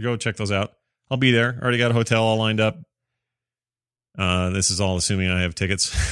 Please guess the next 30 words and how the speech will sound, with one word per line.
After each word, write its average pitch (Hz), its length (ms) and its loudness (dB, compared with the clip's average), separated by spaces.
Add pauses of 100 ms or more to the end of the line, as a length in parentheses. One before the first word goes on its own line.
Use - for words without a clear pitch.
(180)
<laughs> 117 40 -6
to 117 140 -2
go. 101 300 -4 (720)
And 90 180 -2
if 85 140 -8
not, 85 220 -6
then 90 120 -6
I'll 82 120 -6
give 85 100 -8
my 85 100 -6
hotel 82 240 -4
to 82 60 -4
somebody 90 280 -2
else. 131 200 0
But, - 280 -2
uh, 113 260 2
no, 123 200 0
I 110 100 4
am, 104 460 -2
yeah, 87 180 -8
I 80 100 -8
should 78 160 -8
be 82 100 -6
there. 85 180 -8
Like 87 220 -8
I 92 80 -6
have 90 100 -6
been 98 160 -4
the 95 60 -4
last 98 240 -4